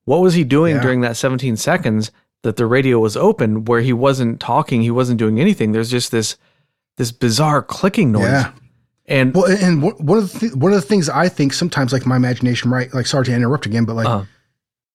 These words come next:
Speaker 2: what if what he saw in front of him was so astounding that all he could do was just hold that button open?
Speaker 1: Right.
Speaker 2: You know?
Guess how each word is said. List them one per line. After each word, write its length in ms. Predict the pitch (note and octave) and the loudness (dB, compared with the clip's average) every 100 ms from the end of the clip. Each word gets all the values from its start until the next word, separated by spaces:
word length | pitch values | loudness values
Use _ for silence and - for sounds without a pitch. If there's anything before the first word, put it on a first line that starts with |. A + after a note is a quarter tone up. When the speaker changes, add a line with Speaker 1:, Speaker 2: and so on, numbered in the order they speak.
| _ - | _ -8
Speaker 2:
what 340 | G#2 G#3 G3+ | 0 2 4
if 300 | G3 G3 - | 2 0 -2
what 220 | A#2+ E3+ | -2 -2
he 180 | B2+ F#3 | 0 0
saw 320 | E3 - D#3+ | 0 2 2
in 60 | C#3 | 0
front 240 | C3 D#3+ | 0 -2
of 80 | C#3+ | 0
him 140 | C3 C3+ | 2 2
was 160 | B2 | 0
so 420 | - - D3+ F3+ | -2 0 2 2
astounding 800 | F3 - - E3 D#3+ B2 A2+ A2 G#2+ _ _ _ _ _ _ C3 | 0 -4 -2 2 2 2 0 -4 -6 _ _ _ _ _ _ -2
that 180 | C3 - | -2 0
all 260 | C3+ D#3 | 0 2
he 140 | C#3 C#3+ | 0 0
could 160 | B2+ | -2
do 180 | G#2 C3+ | 2 2
was 140 | A#2+ A#2+ | 2 -2
just 160 | A#2+ | -2
hold 180 | C#3+ C3 | -2 0
that 140 | B2 | 0
button 260 | G#2+ A#2+ A#2 | -2 -6 -6
open? 420 | G2+ - G#2 G2+ _ - | -10 -12 -16 -18 _ -2
Speaker 1:
Right. 360 | A#2 A2+ G#2+ - | 2 2 0 0
Speaker 2:
You 80 | A#2 | 0
know? 240 | B2 | 0